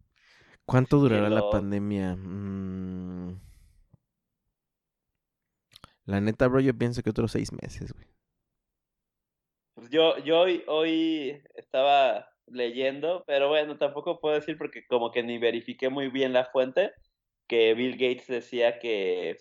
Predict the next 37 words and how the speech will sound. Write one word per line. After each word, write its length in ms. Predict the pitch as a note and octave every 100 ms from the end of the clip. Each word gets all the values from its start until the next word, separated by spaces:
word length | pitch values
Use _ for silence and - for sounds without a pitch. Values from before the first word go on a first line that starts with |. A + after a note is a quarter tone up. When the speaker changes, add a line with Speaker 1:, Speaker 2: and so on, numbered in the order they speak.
| -
Speaker 2:
finales, 640 | B2 A2+ B2 C3+ C3 - _ _ _ _ -
que 160 | C#3+ C3+
bueno, 340 | D#3+ D3 B2+ - _ _ _ -
lo 200 | C#3 C#3
dividía 360 | C#3 C3+ D3+
entre 200 | E3 E3
los 140 | D3 -
países 400 | B2+ B2+ D3+ -
pobres 400 | C3+ C3 C#3+ A#2+
y 40 |
los 160 | G2+ -
países 400 | G#2 G#2+ A#2 G2
ricos. 560 | A2 - G2 - _ _ _ _ _ -
Speaker 1:
Nah, 300 | A#2 B2+ G#2+
bueno. 180 | F2 F#2
Speaker 2:
Y 420 | A#2 A2+ A2 G#2 _ _ _ - _ -
<laughs> 540 | D#3 - - F3+ -
para 160 | F3 D3+
empezar, 580 | D#3 D3 C#3+ C#3+ C#3 C3
así 240 | A#2+ B2+
de 140 | A#2+
que, 300 | - A2+ A2 _ _ _ _ A#2+
que 640 | B2 B2 B2 A#2+ A#2+ A#2+
los 160 | B2 A#2+
países 400 | - C3 - -
co-, 180 | B2+ G#2
pues, 200 | A2 A#2
ma-, 180 | G2+ - -
ricos 380 | B2 C#3+ C#3+ E3
se 100 | B2
iban 220 | A2+ A#2+ A#2
a 100 | A2
terminar 400 | G#2+ A2 A#2 A#2+
antes 280 | C3 C3 A#2
y 80 |
decía 360 | G#2+ G#2 A2 A2
como 400 | A#2+ G#2+ F#2+